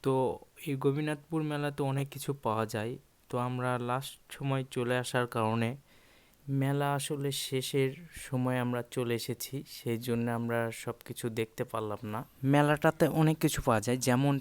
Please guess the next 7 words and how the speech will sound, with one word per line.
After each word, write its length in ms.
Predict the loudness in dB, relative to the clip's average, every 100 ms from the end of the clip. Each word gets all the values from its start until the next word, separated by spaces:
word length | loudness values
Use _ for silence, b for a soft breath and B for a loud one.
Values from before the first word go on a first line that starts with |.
| 2
পাওয়া 160 | 2
যায় 180 | 4 4
এই 100 | 4 2
মেলাটাতে 560 | 0 -2 -4 -4 -4 -4 -6 _ -20 -20 -12 -4 4
ঘোড়া, 340 | 6 8 6 4 -4 -6
মহিষ, 560 | 0 4 6 4 2 0 -8 -10 -20 _ _ b b b b b b b
আরও 320 | 0 2 4